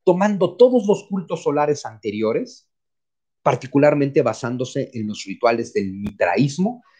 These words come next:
y van a crear una nueva religión, que es la religión al dios que los romanos llaman Sol.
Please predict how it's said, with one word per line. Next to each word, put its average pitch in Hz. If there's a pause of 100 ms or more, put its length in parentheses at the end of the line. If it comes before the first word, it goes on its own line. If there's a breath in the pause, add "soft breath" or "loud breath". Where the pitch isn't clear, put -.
(120)
y 151
van 175
a 190
crear 147 (200)
una 180
nueva 208
religión, 117 (400)
que 139
es 135
la 120
religión 107
al 90
dios 120
que 104
los 95
romanos 101
llaman 101 (220)
Sol. 87